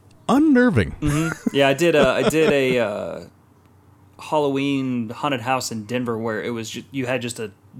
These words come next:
Speaker 2: dinky little glow stick and everything. It was just dark,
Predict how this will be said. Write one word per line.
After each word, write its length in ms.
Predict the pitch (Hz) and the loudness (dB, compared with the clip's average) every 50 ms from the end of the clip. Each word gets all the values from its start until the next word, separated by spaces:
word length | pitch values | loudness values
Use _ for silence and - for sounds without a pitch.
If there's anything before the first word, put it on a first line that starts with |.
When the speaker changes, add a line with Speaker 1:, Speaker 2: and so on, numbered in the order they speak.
| 120 120 _ | -20 -16 _
Speaker 2:
dinky 320 | - 165 170 165 - 170 165 | -2 0 0 0 0 -2 0
little 200 | 160 151 139 131 | 0 0 0 -2
glow 260 | 123 127 127 131 131 | -4 -2 -2 0 0
stick 240 | 117 - - 120 - | -2 -4 -8 -10 -12
and 140 | 98 - 131 | -12 -14 -14
everything. 360 | - - 131 - 139 117 - - | -10 -10 -8 -8 -8 -8 -6 -8
It 40 | |
was 160 | 131 123 110 - | -8 -8 -8 -10
just 160 | - - - _ - _ - - - | -14 -16 -18 _ -20 _ -20 -14 -8
dark, 380 | - 110 101 98 101 101 - | -6 -6 -6 -6 -8 -10 -14